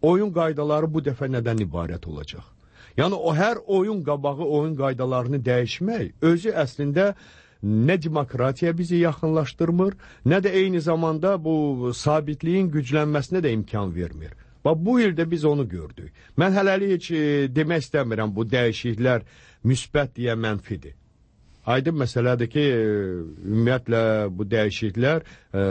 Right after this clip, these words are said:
normal seçki keçirilməyinə imkan o qədər də vermir. Lakin məsələnin o birisi tərəfi var. Hə,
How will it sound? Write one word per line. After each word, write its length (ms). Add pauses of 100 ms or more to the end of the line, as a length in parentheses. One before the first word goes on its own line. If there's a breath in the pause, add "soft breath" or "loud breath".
normal 480
seçki 400
keçirilməyinə 1040 (180)
imkan 400
o 40
qədər 280
də 120
vermir. 360 (300 loud breath)
Lakin 260
məsələnin 560
o 80
birisi 240
tərəfi 400
var. 300 (580 soft breath)
Hə, 300